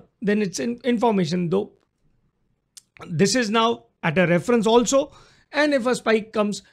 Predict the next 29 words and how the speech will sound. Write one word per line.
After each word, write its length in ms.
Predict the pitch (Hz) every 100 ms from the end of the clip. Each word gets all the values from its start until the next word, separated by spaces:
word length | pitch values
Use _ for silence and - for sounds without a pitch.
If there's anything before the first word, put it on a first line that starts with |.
| _
it 260 | 214 170 - _
adds 320 | 208 233 180 -
to 140 | 190
that 160 | 165 160
information. 600 | 156 151 160 156 147 151
But 180 | 156 -
suppose 380 | 202 339 330
if 120 | 294 220
the 100 | 240
spike 380 | - 214 180
doesn't 400 | 175 180 220 233
come, 300 | 185 175 185 - _ - _ -
then 360 | 208 226 226 - _ _ _ _ _ _ _
a 80 | 185
balance 680 | 175 180 240 311 330 202
here 400 | 196 196 190 170 - _ _ _
and 300 | - 254 247 - -
a 160 | 208
retest 640 | 175 214 208 - 190 - - _
is 220 | 190 170 -
also 360 | 220 247 -
an 160 | 233 165
information. 680 | 156 143 147 139 131 - 170 _ _ _ _
And 180 | 190 175
see 360 | 214 208 208 -
how 240 | 160 190
it 120 | 185
happens 420 | 175 151 - 165 175
is, 240 | 170 -